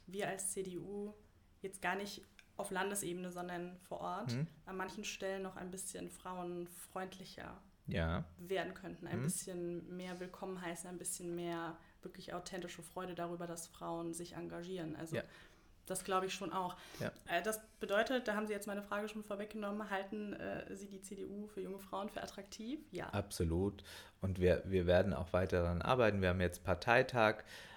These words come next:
Speaker 2: am Samstag, da werden wir viele inhaltliche Themen ansprechen. Wir werden bei der Kommunalwahl mit unseren Kreisvorsitzenden, mit den Ortsvorsitzenden darüber reden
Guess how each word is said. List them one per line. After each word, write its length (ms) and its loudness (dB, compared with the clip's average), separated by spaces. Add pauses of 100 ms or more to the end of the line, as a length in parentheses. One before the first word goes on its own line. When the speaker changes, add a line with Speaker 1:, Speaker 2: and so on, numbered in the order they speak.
(140)
Speaker 2:
am 160 2
Samstag, 640 8
da 140 10
werden 320 8
wir 240 8 (220)
viele 260 6
inhaltliche 960 6 (100)
Themen 340 6
ansprechen. 520 4
Wir 120 6
werden 220 6
bei 120 8
der 120 8
Kommunalwahl 800 6
mit 160 2
unseren 320 2
Kreisvorsitzenden, 1000 2
mit 140 2
den 240 6
Ortsvorsitzenden 880 2
darüber 420 6
reden 380 6